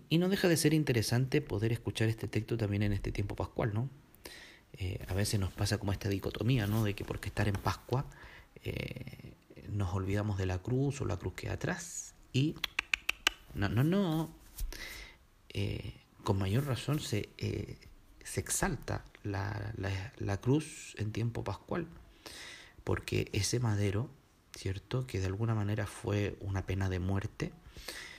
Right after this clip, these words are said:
se convirtió en la gran salvación, en la gran salvación para todos nosotros, ¿cierto? Por esa entrega generosa de Jesús, eh, nosotros somos salvados.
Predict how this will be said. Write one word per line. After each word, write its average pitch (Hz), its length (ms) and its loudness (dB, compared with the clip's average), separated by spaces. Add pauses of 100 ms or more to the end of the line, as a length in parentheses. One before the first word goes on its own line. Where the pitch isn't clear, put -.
(100)
se - 160 -2
convirtió 95 440 0
en 151 60 2
la 127 80 0
gran 120 200 0
salvación, 131 580 0 (320)
en 104 100 -4
la 104 80 -2
gran 113 200 0
salvación 104 560 -2
para 127 200 -4
todos 104 180 -4
nosotros, - 640 -8 (720)
¿cierto? - 480 -4 (260)
Por 104 140 0
esa 104 160 2
entrega 110 360 2
generosa 101 520 0
de 139 80 0
Jesús, - 680 -6 (160)
eh, 104 220 -2
nosotros 101 360 -2
somos 90 200 -2
salvados. 95 440 -2